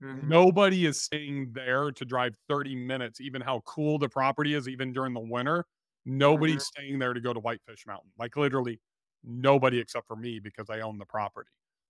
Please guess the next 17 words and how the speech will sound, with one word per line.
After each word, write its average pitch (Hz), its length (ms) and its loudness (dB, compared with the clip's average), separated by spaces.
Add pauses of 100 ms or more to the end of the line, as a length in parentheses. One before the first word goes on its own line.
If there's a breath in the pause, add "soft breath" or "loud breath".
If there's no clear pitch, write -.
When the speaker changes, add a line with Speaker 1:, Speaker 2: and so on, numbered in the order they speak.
(120)
Speaker 2:
right? 123 320 2
Speaker 1:
Right. 131 100 -6
Speaker 2:
That 135 100 2
is 123 280 -4
totally 175 640 6
gonna 151 180 2
be 139 160 -4
a 127 40 -2
snowmobiling 139 800 -4
market. 135 440 -2 (460)
It's 123 160 -2
gonna 135 200 0
be, 127 440 -4
you 139 80 -6
know, 123 180 -2
completely 139 540 -4
different. 131 360 2